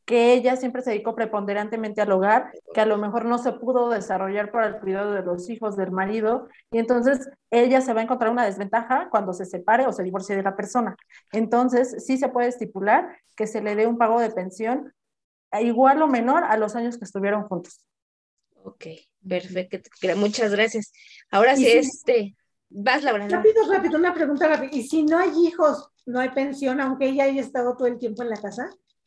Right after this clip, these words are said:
Speaker 1: Sí, em, sí va a haber pensión. Volvemos a lo mismo. Si, si fue esposa o concubina, no tuvieron hijos, eso es aparte, pero si siempre se dedicó al marido o al hogar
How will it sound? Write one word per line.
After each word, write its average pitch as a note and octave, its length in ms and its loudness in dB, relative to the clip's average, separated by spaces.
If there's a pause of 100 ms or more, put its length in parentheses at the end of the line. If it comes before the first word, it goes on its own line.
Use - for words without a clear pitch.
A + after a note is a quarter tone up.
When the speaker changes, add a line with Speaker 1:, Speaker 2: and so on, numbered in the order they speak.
(120)
Speaker 1:
Sí, C4 160 6
em, B3+ 340 2
sí D4+ 240 2
va C#4 100 8
a C4+ 40 8
haber C4 240 2
pensión. B3 560 -2 (240)
Volvemos A#3+ 440 4
a C4 60 4
lo G#3+ 120 0
mismo. G#3+ 300 -4
Si, G#3+ 160 -8
si A3 360 0
fue C4 220 6
esposa C4+ 520 4
o G#3 80 2
concubina, A#3+ 760 0 (120)
no C#4 180 2
tuvieron D#4 320 2
hijos, D#4 320 -2
eso A3+ 180 -4
es B3 60 -6
aparte, A3 360 0
pero G#3+ 180 -4
si G#3+ 300 -8
siempre C4+ 320 2
se D4+ 140 2
dedicó A3 240 4
al A#3+ 100 2
marido A3+ 400 2
o G#3 100 4
al G#3 160 2
hogar A#3 340 2